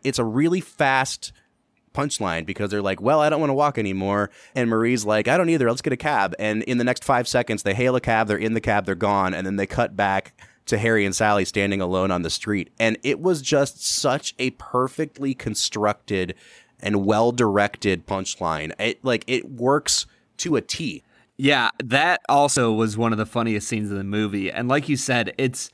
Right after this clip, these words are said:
Speaker 2: it's such a brilliant comedic device, because the entire attention of this movie is on Billy Crystal and Meg Ryan. But even when the other characters are in the scene,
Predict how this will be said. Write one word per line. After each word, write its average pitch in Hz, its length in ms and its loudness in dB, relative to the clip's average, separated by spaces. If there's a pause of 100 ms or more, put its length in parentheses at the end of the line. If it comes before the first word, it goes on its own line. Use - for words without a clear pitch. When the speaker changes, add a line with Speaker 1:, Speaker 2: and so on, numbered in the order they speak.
Speaker 2:
it's 151 180 0
such 233 320 0
a 311 60 4
brilliant 165 520 2
comedic 123 460 2
device, 101 540 -2
because 127 320 0
the 143 100 4
entire 202 460 0
attention 131 500 -2
of 98 140 -4
this 107 240 -4
movie 107 640 0 (400)
is 151 420 4
on 120 460 2
Billy 117 300 0
Crystal 113 360 -4
and 104 120 -4
Meg 104 200 -2
Ryan. 110 600 -2 (480)
But 156 140 0
even 233 300 0
when 208 100 0
the 160 140 2
other 156 160 2
characters 135 760 0
are 110 560 2 (100)
in 143 220 -2
the 139 80 -2
scene, 135 560 -4